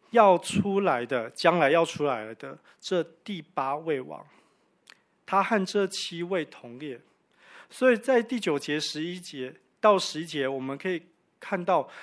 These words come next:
他用一个时间的角度的描述，表达，表达出有王出来啦，有王后来驾崩啦、陨落啦，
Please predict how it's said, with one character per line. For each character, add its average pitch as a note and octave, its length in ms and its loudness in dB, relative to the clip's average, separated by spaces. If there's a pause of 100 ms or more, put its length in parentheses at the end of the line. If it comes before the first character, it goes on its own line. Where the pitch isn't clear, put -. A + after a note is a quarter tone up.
他 G#3+ 200 2
用 A3+ 180 2
一 E3+ 60 -8
个 F3 160 -2
时 D#3 420 -6
间 F3+ 400 -6 (580)
的 C#3+ 160 -2
角 A#2+ 300 -2
度 F#3 240 -4
的 C#3+ 180 -2 (200)
描 B2+ 240 -8
述， C#3+ 360 -6 (680)
表 D3 220 -2
达， D3+ 340 -4 (260)
表 C#3 160 2
达 D3+ 160 -2
出 F3+ 320 -2 (1300)
有 E3+ 100 -4
王 E3+ 220 0
出 A3+ 220 -6
来 D3+ 200 4
啦， D#3 260 0 (600)
有 D#3+ 160 -2
王 E3 240 4
后 A3+ 180 0
来 D3+ 160 2
驾 F3+ 240 2
崩 E3 220 0
啦、 D3 280 2 (280)
陨 C3 160 -12
落 F#3 240 0
啦， C3 280 -4